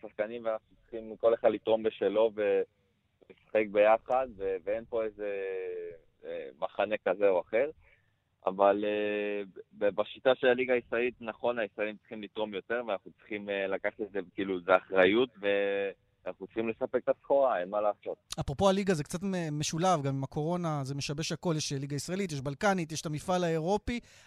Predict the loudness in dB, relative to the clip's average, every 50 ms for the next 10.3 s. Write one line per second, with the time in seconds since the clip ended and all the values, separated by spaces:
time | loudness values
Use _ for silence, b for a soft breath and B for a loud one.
0 | B -6 -4 -2 0 0 0 2 2 0 0 2 0 0 0 -2 -2 -4 -6 -6
1 | -6 -6 -6 -4 -4 -4 -4 -4 -6 -6 -6 -6 -4 -2 -2 -2 -2 -2 -4 -4
2 | -4 -4 -4 -4 -4 -4 -2 0 0 0 -2 -2 -2 -4 -4 -6 -6 -6 -6 -6
3 | -6 -8 -12 -10 -6 -6 -4 0 4 4 4 4 4 0 0 0 -2 -2 -2 -4
4 | -4 -2 -2 -2 -4 -4 -6 -6 -6 -4 -4 -4 -4 -4 -6 -6 -6 -6 -6 -6
5 | -4 -4 -4 -4 -4 -6 -8 -8 -8 -8 -8 -8 -6 -8 -6 -6 -6 -8 -6 -8
6 | -10 -10 -10 -10 -6 -6 -6 -6 b b b b b b b -8 -6 -2 -2 0
7 | 0 0 -2 -2 -2 -4 -6 -6 -6 -6 -6 -4 -6 -6 -8 -6 -6 -6 -6 -6
8 | -6 -6 -4 -4 -4 -4 -4 -4 -2 -2 -2 -2 -2 -4 -4 -6 -6 -4 -4 -2
9 | -2 -2 -2 -4 -4 -4 -2 -4 -2 -4 -6 -6 -6 -4 -4 -6 -6 -6 -6 -6
10 | -6 -6 -6 -8 -10